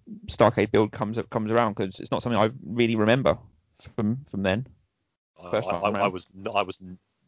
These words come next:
Speaker 2: I was long since out at this time, so this is a voyage of discovery. <laughs> Call it that to be polite.
Speaker 1: Certainly, yeah. <laughs>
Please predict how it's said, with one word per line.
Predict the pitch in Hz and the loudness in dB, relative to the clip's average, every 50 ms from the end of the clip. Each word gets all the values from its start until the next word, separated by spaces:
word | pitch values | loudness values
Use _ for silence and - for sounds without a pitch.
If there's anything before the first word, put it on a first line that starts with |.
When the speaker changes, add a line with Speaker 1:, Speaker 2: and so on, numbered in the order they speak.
| _ - | _ -12
Speaker 2:
I | 98 | -10
was | 92 95 92 95 | -8 -8 -8 -8
long | 95 98 104 101 98 90 85 | 0 4 4 4 4 2 -4
since | - 95 85 82 - | -10 -10 -8 -6 -4
out | 95 85 76 - - | -4 -4 -4 -6 -8
at | 98 - - | -10 -10 -10
this | 85 78 - - | -10 -12 -10 -8
time, | - 92 82 78 78 | -6 -6 -6 -6 -6
so | - - 82 80 | -8 -8 -8 -6
this | 80 98 85 - 90 | -4 -6 -6 -6 -6
is | 80 85 | -10 -10
a | 85 | -10
voyage | - 90 87 80 80 80 - 90 | -8 -6 -6 -6 -6 -8 -8 -8
of | 87 85 - _ _ _ _ _ _ _ 95 90 | -10 -10 -12 _ _ _ _ _ _ _ -12 -8
discovery. | 85 107 - - - 127 - - 151 170 175 - _ - 143 - - 147 | -6 -6 -4 0 2 2 2 2 2 -2 -2 -4 _ -12 -12 -10 -10 -10
<laughs> | 135 110 - 135 - - | -10 -10 -12 -14 -6 0
Call | - 127 127 123 | 2 4 4 4
it | 131 | 6
that | 117 117 131 - | 6 4 4 2
to | - 123 | -2 -8
be | 120 | -6
polite. | - 123 113 117 120 123 - - - - - - - - _ _ _ _ | -2 2 4 4 4 2 -2 -8 -20 -18 -18 -18 -20 -20 _ _ _ _
Speaker 1:
Certainly, | - - 135 123 - - 104 107 104 | 0 2 2 2 2 0 -6 -4 -4
yeah. | 98 101 135 151 165 | -2 0 2 2 2
<laughs> | - | 0